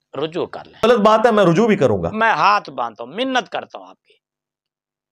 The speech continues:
Speaker 1: अगर ये आपको गलतियां लगती हैं, वाकई ये गलतियां हैं, सत्तर अस्सी के करीब करीब तो मैंने निशानदेही कर दी है।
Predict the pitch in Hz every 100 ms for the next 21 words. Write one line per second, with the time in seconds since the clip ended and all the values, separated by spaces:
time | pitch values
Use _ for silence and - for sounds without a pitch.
0 | _ _ _ _ _ _ - 135 170 170
1 | 156 160 143 147 147 147 127 131 135 135
2 | 123 165 202 185 127 101 104 127 139 160
3 | 139 123 123 139 110 101 113 - _ _
4 | _ _ _ _ - 131 127 147 - 131
5 | - - 135 127 - _ _ - 117 127
6 | 131 127 131 131 123 123 120 123 117 -
7 | 117 120 113 113 120 110 101 92